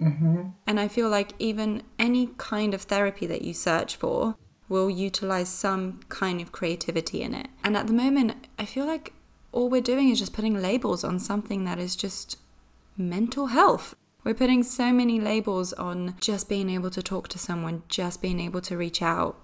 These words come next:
Speaker 2: And I think what this month, well, the month of March, has really highlighted for me is that it's okay to seek help. It is okay to have enough.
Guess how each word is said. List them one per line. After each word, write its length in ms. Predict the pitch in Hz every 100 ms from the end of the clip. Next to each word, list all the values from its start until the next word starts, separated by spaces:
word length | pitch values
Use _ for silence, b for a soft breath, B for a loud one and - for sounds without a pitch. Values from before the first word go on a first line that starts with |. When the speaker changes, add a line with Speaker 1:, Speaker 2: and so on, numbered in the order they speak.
| b b
Speaker 2:
And 100 | 196
I 80 | 196
think 220 | 208 196
what 220 | 196 -
this 200 | 202 -
month, 480 | 190 175 - - - - _
well, 300 | - 165 160 - -
the 80 | 180
month 280 | 165 -
of 80 | 185
March, 460 | 175 160 - - - - _ _
has 220 | - 180 180
really 300 | 196 190 170
highlighted 640 | 165 160 143 - - -
for 140 | -
me 260 | - - 147 - - - -
is 160 | 190
that 400 | - 175 175 - - -
it's 240 | 190 185
okay 720 | 165 165 - 160 151 151 160 - - - -
to 140 | -
seek 300 | 165 - -
help. 360 | - 180 95 - - - _ _ _ _
It 180 | 196 190
is 240 | 175 165 - - _
okay 1600 | 196 190 190 185 185 - - - - - - - 208 180 170 170
to 220 | - - 175
have 440 | - 180 165 165 -
enough. 760 | 180 175 175 160 185 - -